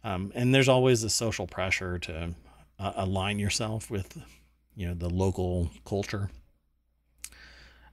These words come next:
Um, but yeah, it, the longer you're there, the more you can fit in, so to speak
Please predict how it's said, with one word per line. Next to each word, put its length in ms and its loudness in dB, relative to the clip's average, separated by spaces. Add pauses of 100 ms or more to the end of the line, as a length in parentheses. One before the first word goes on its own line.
Um, 280 -2
but 280 -4 (300)
yeah, 380 -6
it, 240 -8 (680)
the 80 -6
longer 320 6
you're 260 8
there, 380 4 (580)
the 120 -4
more 240 2
you 220 0
can 260 -2
fit 420 -2
in, 340 0
so 200 -2
to 80 -2
speak 500 -6